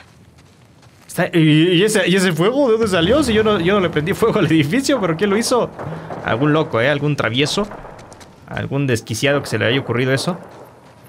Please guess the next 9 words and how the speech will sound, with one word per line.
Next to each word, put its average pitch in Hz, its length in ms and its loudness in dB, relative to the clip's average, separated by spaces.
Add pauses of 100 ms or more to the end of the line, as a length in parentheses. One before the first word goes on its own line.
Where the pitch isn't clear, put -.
(200)
Vamos. 151 400 -2 (960)
Debe 139 100 0
ser 147 140 0
aquí. 135 260 0 (1300)
Dijeron 147 280 -2
que 120 360 0
había 123 200 -2
intentado 147 260 -2
escapar. 120 460 -4